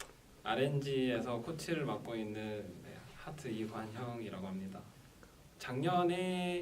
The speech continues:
이제, 어, 저희 팀이 이제 알엔지가 이제 롤드컵을 갔을 때 이제 그때 인터뷰 조금 했었고요. 예, 촬영 조금 했었고, 그리고 이제, 네, 그 이후로는 아예 없었고요. 예, 그리고 지금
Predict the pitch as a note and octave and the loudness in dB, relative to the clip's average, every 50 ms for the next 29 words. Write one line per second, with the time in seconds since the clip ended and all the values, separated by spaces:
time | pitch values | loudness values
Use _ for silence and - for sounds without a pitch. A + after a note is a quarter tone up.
0 | F3 F3 A2 A2+ A#2 A#2+ A#2 A2+ A2 G#2+ G#2+ G#2+ G#2 G2+ G2+ - - - - - | -2 -4 -4 -4 -2 0 0 0 0 0 0 -2 -2 -4 -6 -8 -12 -16 -18 -20
1 | - - - - - - - - - - - - G2+ G2 F#2+ F#2 - - - B2 | -20 -20 -20 -20 -20 -20 -20 -20 -20 -20 -16 -10 -8 -8 -6 -6 -8 -8 -6 -4
2 | B2 B2 B2 B2+ - B2+ C#3+ C#3+ C#3 C#3 C3+ C#3+ D3 C#3+ C#3 A#2+ A2+ A2+ G#2+ G#2+ | -4 -4 -4 -6 -8 -6 -4 -4 -2 -2 -2 0 0 0 0 -2 -2 -2 -4 -6
3 | F#2+ F#2+ F#2 - A2+ A2+ B2 C3 C3 C3 C3 C3+ B2+ A#2 A2+ A#2+ C3 C3 A2 G#2+ | -6 -8 -8 -6 -4 0 2 2 2 2 0 -2 -2 -2 0 0 0 0 0 0
4 | G2+ G#2 A2 A#2 B2+ D3+ D#3+ D3+ D3+ C#3+ C#3 C3+ - - - - - B2 A2+ A#2 | 0 2 2 4 4 4 2 2 2 2 2 2 2 -2 -4 -6 -4 -4 -4 -2
5 | - E3 F3 F#3+ G3+ - - - - - A2+ - A2+ - - - - - - C3+ | 0 2 2 4 2 2 -2 -6 -10 -12 -8 -6 -6 -4 -4 -4 -6 -2 0 2
6 | C3 A#2+ A2 G#2+ - - A2+ A2+ A2+ G#2+ G#2+ G#2+ - A2+ A2+ A2+ A2+ C3+ - - | 2 2 0 -2 -4 -6 -4 -2 -2 -2 -2 -4 -6 -6 -6 -4 -4 -4 -4 -4
7 | G#2 - - - G#2+ G#2 A2 A2 A2 A2 G2+ F#2+ - C3+ C3 C3 C3 B2+ B2 A2+ | -6 -8 -8 -8 -8 -8 -8 -10 -10 -8 -8 -8 -6 -4 -2 -2 -2 -4 -4 -6
8 | A#2 A#2 A2+ A2+ A2+ - A#2+ A#2 - - - C#3 C3+ D#3 D#3 D#3 D3+ - - A2 | -6 -6 -6 -8 -8 -8 -10 -12 -12 -12 -6 -4 -2 -2 -2 -4 -6 -8 -8 -8
9 | G#2 G#2 A2 G#2 G2+ G2 F#2+ G2+ G2+ G2+ G2 G2 F#2+ - - - - - - - | -8 -6 -6 -6 -8 -8 -8 -6 -6 -6 -6 -6 -8 -10 -14 -18 -20 -20 -20 -20
10 | - - - - - - - - - - - - - A#2 A2+ G#2+ - - - - | -20 -20 -20 -20 -20 -20 -20 -20 -20 -20 -20 -20 -16 -14 -14 -14 -14 -16 -16 -18
11 | - - - - - - - - C3 B2 A#2 A2+ C3 C3 C3 C3 C3 C3 B2+ B2 | -20 -20 -20 -20 -18 -16 -4 -2 0 0 2 2 4 4 4 4 4 2 2 0
12 | A2+ G2+ G2 G#2 G#2 G2 - - - - - - G2+ G2 F#2+ G2 G2+ - - G2 | 0 -2 -2 -2 -4 -6 -8 -12 -16 -16 -12 -10 -8 -8 -8 -8 -10 -12 -12 -14
13 | - - - - - G#2 G2+ G2 F#2+ G2+ F#2+ - - G#2 F#2+ F#2 F#2 F2+ F2+ | -14 -14 -14 -16 -14 -12 -12 -10 -10 -10 -10 -10 -10 -10 -10 -10 -8 -10 -10